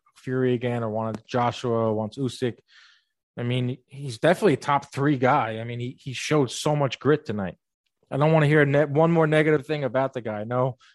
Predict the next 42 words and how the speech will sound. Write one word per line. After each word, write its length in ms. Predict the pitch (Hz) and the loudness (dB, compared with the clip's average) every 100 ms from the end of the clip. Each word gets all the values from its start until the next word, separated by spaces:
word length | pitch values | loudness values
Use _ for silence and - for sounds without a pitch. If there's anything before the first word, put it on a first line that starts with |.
| _ | _
everyone, 520 | 143 135 135 131 131 | -4 -2 0 0 0
he 100 | 120 | -2
was 240 | 120 120 - | -6 -4 0
like 200 | 117 - | 0 0
the 100 | 113 | 0
laughing 400 | 123 127 - 120 | 2 2 -2 -10
stock 400 | - 127 120 110 | -4 0 0 -2
and 80 | 113 | -6
he 60 | |
was 140 | 113 101 | -8 -10
just 200 | 110 117 | -10 -8
like 180 | 107 | -8
the 80 | - | -10
punching 460 | - 139 131 123 107 | -6 -6 -6 -8 -6
bag, 420 | 110 110 110 107 _ _ _ _ | -2 0 -2 -6 _ _ _ _
for 100 | 113 | -2
lack 220 | 117 113 | -2 0
of 100 | 117 | -4
a 40 | |
better 240 | 110 117 117 | -2 -2 -2
term, 420 | - 131 123 113 _ _ _ _ - | -2 0 0 -4 _ _ _ _ -8
of, 220 | 135 113 | -6 -6
for 140 | - 135 | -6 -2
the 100 | 120 | 2
last 340 | 123 123 - | 4 2 -2
year 260 | 127 131 127 | -2 0 0
with 120 | 113 | -2
his 120 | 110 | -6
excuses, 520 | 120 - 135 120 117 | -14 -8 -6 -6 -4
all 140 | 151 202 | 0 2
brought 200 | 202 190 | 4 4
on 260 | 175 151 | 2 0
by 120 | 139 | -6
himself, 360 | 135 117 120 87 | -8 -8 -10 -10
all 120 | - 117 | -10 -8
the 80 | |
excuses 760 | 123 - - 139 - 131 127 113 | -8 -10 -6 -4 4 6 6 6
and, 220 | 113 110 | 0 -2
and 140 | - 123 | -10 -8
everything, 440 | 123 113 113 110 | -8 -8 -8 -8
the 160 | 107 104 | -8 -8
ne-, 180 | 113 131 | -8 -10